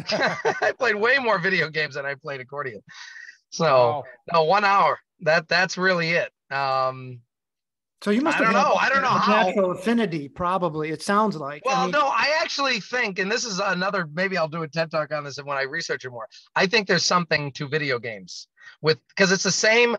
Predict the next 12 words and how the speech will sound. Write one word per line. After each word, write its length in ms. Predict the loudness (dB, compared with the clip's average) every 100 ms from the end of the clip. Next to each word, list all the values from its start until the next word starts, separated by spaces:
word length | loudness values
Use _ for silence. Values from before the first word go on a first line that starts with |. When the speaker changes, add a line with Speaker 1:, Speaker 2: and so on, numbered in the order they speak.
| -2
Speaker 1:
brain 420 | 2 4 4 2
to 80 | -2
finger 540 | 0 0 2 2 2
independence 840 | 0 -2 -2 -4 -6 -10 _ -18 -18 _ _ _ _
when 100 | -6
you, 140 | -6 -4
when 80 |
you 120 | -4 0
go 120 | 2
to 80 | 2
video 280 | -2 -4
games. 340 | -6 -12 _